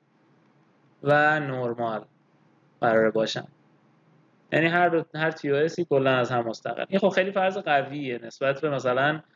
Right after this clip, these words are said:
نموهای مستقل حرکت برانی. حرکت برانی نمیگه که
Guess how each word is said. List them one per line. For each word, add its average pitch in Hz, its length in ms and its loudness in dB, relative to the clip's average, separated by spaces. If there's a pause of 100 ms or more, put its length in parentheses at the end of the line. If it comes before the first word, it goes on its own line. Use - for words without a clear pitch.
(280)
نموهای 131 480 2
مستقل 127 560 2
حرکت 120 420 2
برانی. 113 300 -2
حرکت 170 320 0
برانی 185 300 0
نمیگه 185 360 0
که 127 280 0